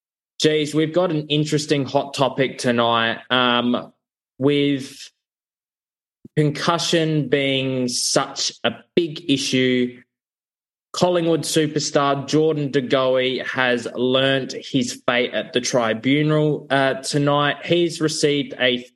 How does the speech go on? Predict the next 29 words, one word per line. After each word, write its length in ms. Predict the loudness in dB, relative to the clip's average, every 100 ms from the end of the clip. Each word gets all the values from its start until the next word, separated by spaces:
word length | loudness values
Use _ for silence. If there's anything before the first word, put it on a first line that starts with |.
| -2
three-match 1000 | 2 2 2 0 -2 -2 0 0 0 -6
suspension. 880 | -6 0 0 0 -2 0 2 0 -6 -20 _ _ _ -2
Um, 400 | 0 0 -2 -2
I'm 240 | 2 2 2
personally 480 | 0 0 2 2 0
of 140 | 0
the 80 | -2
belief 580 | 0 2 2 0 -4 -2
that 300 | 0 0 -2
this 180 | 0
is 160 | 0 0
not 320 | 2 2 0
harsh 460 | -2 0 0 -2 0
enough. 500 | 2 0 -2 -10 -12 -2
Um, 600 | 0 2 2 0 -2 -4 -8 -12 -6
I 140 | 0 0
don't 360 | 2 0 2
understand 560 | 0 0 0 2 0 0
how 180 | 0 0
this 240 | 0 -2
is 100 | 0
any 240 | 0 0 -2
different 540 | -2 0 0 0 -2
to 580 | 0 2 2 2 0 -2 -10 -4
essentially 380 | 0 0 2 2
what 200 | 2 2
Nathan 400 | 2 2 0 2
Broad 320 | 2 2 2
did 160 | 0